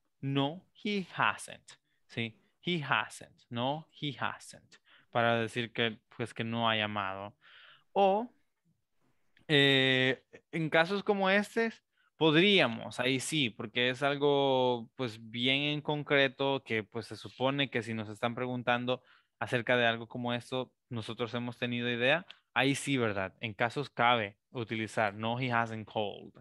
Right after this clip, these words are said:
¿sí? No, he hasn't called. Pero eso sería como lo más que podemos llegar a colocar en cuestiones de, de la respuesta y utilizar el mismo tipo de verbo, ¿verdad? No, he hasn't called.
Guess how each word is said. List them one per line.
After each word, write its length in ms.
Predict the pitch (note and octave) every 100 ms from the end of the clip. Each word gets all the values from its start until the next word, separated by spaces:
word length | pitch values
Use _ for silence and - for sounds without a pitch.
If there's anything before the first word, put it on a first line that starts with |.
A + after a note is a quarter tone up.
| _ _ _
¿sí? 280 | - G#2+ G2+ - _
No, 320 | A#2 A#2+ C3 B2
he 160 | B2
hasn't 400 | A#2 A2 G#2+ G2+
called. 380 | G#2+ G2+ - - _ - _ -
Pero 340 | D3+ F3 D#3+
eso 260 | B2+ C3+ D3
sería 340 | C3 C3 C3+
como 240 | C3+ B2+ A#2
lo 180 | A2+ A2+
más 420 | A2+ A2+ A2 -
que 140 | A#2
podemos 420 | G#2 A2+ A2+ A#2
llegar 240 | A2+ A2 A2
a 120 | A2
colocar 520 | A#2 A2+ - A#2 C3+ - - - _ C3+
en 200 | B2+ B2
cuestiones 760 | C3 - B2 A#2 B2 A#2+ -
de, 840 | - A#2 A2 G#2+ G#2+ G#2 G#2 G#2 G#2
de 80 | G#2+
la 120 | G#2
respuesta 680 | G2+ - - B2 A#2 D#3 D#3+ _ _ _
y 160 | - B2+
utilizar 520 | A#2+ A#2+ A2+ - A#2+
el 120 | A#2+
mismo 360 | A2+ A2+ A2+ G#2+
tipo 320 | A2 F#2+ G2
de 80 | G2
verbo, 360 | A#2+ A#2+ G2+ F#2
¿verdad? 320 | F#2 G2 G2 _ - _
No, 260 | A#2 A#2+ B2
he 100 | B2
hasn't 380 | A2 G#2 G#2+ G2
called. 400 | A#2+ A2 G2+